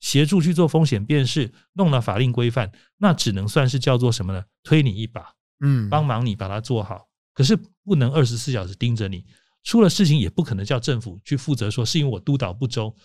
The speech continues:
Speaker 1: 我怎么可能每一天站在你旁边盯着你呢？
Speaker 2: 嗯哼。
Speaker 1: 我劳动部才多少人？哦，所以回过头来，风险管理是一个自主性的作为，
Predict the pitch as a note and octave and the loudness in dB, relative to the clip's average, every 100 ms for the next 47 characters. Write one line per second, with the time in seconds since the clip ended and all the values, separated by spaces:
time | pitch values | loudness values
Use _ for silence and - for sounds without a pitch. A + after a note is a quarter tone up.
0 | _ - D#3 A2+ G#2 - A2+ F#2+ G2+ G2+ | _ -4 -2 0 -2 -4 -8 -8 -10 -14
1 | - G2 C3+ C#3+ C#3 D3 C#3 A2 G2 G2+ | -14 -8 -4 0 0 0 0 -2 -2 -6
2 | A2 A#2 A#2+ A2+ G#2 F#2 G#2+ A2 - A#2+ | -4 -4 -2 -2 -2 -2 -2 -4 -4 -2
3 | A2 A2 A#2 A#2 C3 D#3 D3 B2 A2+ A#2+ | 0 0 2 2 2 0 0 -2 -2 -2
4 | A#2 F#2 F2 F2 - _ _ - G#2 G3 | -2 -4 -8 -14 -20 _ _ -8 0 2
5 | E3+ C3 C3+ F3 - A2 G2 G2 _ _ | 4 2 2 0 0 -2 -2 -4 _ _
6 | _ - G3 D3+ A2 A#2+ A2+ A#2 A#2 - | _ 0 4 4 4 2 2 0 -2 0
7 | G#3 C3 G2+ F2 - A2+ G2 - A#2 F2 | 2 2 0 -6 -4 -4 -4 0 0 -2
8 | E2 | -8